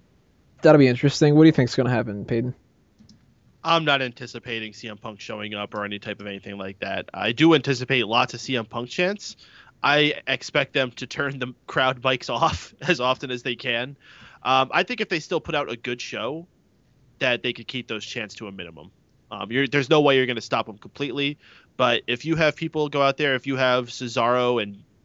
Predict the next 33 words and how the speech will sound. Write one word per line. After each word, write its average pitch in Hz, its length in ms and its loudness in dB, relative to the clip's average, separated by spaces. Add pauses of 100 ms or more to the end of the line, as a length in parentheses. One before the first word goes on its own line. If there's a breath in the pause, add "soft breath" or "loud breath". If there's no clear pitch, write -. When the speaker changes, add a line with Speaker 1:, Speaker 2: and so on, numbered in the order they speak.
(300)
Speaker 2:
I 117 40 -4
don't 120 100 0
know, 113 160 0
Daniel 123 340 -2
Bryan 110 460 0
or 101 80 -6
Dolph 117 280 -2
Ziggler 120 280 -4
go 117 80 -2
out 113 180 0
there 120 140 0
and 110 120 -8
tear 120 180 -4
down 117 160 0
the 113 80 -4
house, 117 480 -4 (800)
and 117 180 -8
you 113 80 -2
have 127 220 2
four 143 180 0
or 131 60 -2
five 135 240 0
matches 135 360 -2
like 135 140 -2
that 139 220 0
throughout 139 240 0
the 147 80 -4
night 147 180 0
and 104 100 -6
a 104 40 -10
few 139 200 -2
entertaining 127 440 -2
segments, 147 560 -6